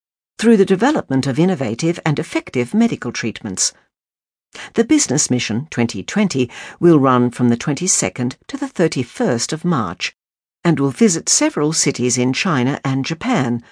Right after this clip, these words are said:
with tailored business matching activities and a concurrent civic mission led by Lord Mayor Sally Capp.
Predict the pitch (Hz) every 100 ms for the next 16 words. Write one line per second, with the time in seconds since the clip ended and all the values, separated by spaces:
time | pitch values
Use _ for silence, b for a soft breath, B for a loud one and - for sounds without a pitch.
0 | b b b - 262 - 330 302 156 139
1 | - 202 214 175 135 127 113 - 135 131
2 | - 135 113 - 110 113 b b b _
3 | 180 165 170 - - 131 120 277 202 135
4 | - - 294 160 - 120 - 123 120 b
5 | b 131 151 - 120 127 156 165 131 123
6 | 123 131 117 104 120 - - -